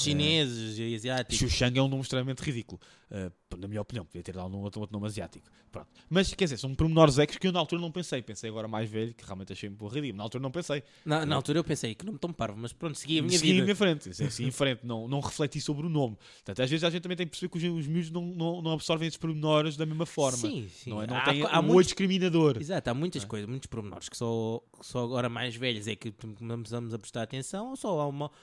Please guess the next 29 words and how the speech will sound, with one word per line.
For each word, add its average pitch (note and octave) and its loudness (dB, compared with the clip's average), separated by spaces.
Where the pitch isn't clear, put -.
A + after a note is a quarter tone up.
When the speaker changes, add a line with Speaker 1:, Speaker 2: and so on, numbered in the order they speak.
Speaker 1:
pessoa D3+ -4
mais D#3+ -4
velha D#3+ -4
que - -12
leu E3+ -2
aquilo F3 -6
na F3+ -4
altura G#3+ 0
é A3 0
que A#3 -6
prestou - -4
atenção. D#4 -2
Speaker 2:
Exatamente, C#3 -2
Speaker 1:
Nós - -18
Speaker 2:
exatamente. A2 -6
Speaker 1:
quando A2+ -4
somos C3+ 0
miúdos D3+ 2
há F3 0
muita F3 0
coisa F3+ 2
Speaker 2:
Claro. F#3+ -2
Speaker 1:
que F#3+ -8
nos F#3 -6
passa A#3 0
ao D4+ 2
lado. A#3+ 6
Speaker 2:
E, E4+ 2
e, D4 -6